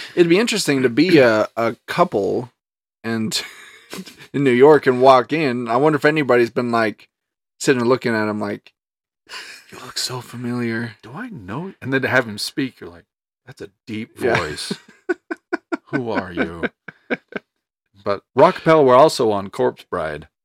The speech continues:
Speaker 1: Were they?
Speaker 2: They, uh, they were animated, like, a little group of something that was singing on Corpse.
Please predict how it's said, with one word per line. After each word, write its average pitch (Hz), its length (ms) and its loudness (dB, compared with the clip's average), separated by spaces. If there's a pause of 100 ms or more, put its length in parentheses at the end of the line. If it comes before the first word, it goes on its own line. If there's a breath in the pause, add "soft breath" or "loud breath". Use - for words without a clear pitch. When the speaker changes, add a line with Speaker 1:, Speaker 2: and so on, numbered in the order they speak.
(340)
Speaker 1:
Were 135 160 4
they? 254 140 2
Speaker 2:
They, 104 440 -2
uh, 92 320 -6
they 101 120 -6
were 95 140 -6
animated, 95 720 -6 (520)
like, 87 180 -18
a 90 80 -18
little 92 440 -14 (280)
group 104 300 -10
of 78 140 -12
something 90 400 -12
that 62 100 -20
was 62 120 -18
singing - 500 -16
on - 100 -20
Corpse. - 240 -18